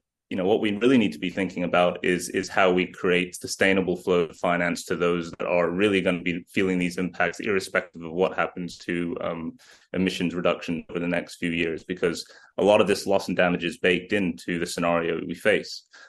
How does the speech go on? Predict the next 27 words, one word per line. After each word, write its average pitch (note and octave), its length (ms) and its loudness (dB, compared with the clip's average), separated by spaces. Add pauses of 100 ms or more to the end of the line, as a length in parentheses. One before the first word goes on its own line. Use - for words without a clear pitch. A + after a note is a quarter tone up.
(120)
Uh, E2 240 0
so, E2+ 340 2
you F2+ 120 -2
know, E2 100 2
whether F#2 220 6
that's F#2 240 2
looking F2+ 240 -6 (320)
at, F#2 80 -2
uh, E2+ 320 4 (120)
you F#2 100 -2
know, D#2+ 180 0 (180)
innovative G#2+ 320 2
ways F#2+ 420 8
of, F2+ 280 0
of E2+ 140 -2
raising F#2+ 360 6
finance F2+ 560 0
through, F2+ 440 0
uh, E2 200 0
the F2+ 80 -2
private F2 380 2
sector, F#2+ 540 0 (280)
um, E2+ 440 0
the F#2+ 60 0
main G#2 240 4
thing F#2 200 0
is F2+ 100 -2